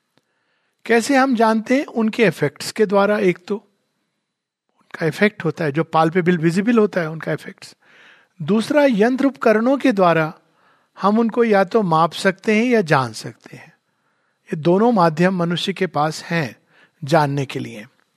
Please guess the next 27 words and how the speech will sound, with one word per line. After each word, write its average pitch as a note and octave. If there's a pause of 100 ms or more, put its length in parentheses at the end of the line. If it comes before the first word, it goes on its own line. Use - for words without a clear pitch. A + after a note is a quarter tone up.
(520)
तो A3+
ऋषियों G#3
ने D#4
जब A3+
ये A3+
मृत्यु F#3
पुनर्जन्म G3+
की G3+
बात D3+
की B2
भारतीय C#3
सभ्यता A#2
में, D3+ (840)
तो B3
उन्होंने B3
एक A3+
बिलीफ A3+
सिस्टम C4
के A3
आधार C#3
पर C#3+
नहीं A#2+
करी, C3+ (440)
हालांकि G#3+
इसका G#3+
एक A3+
लॉजिकल F3+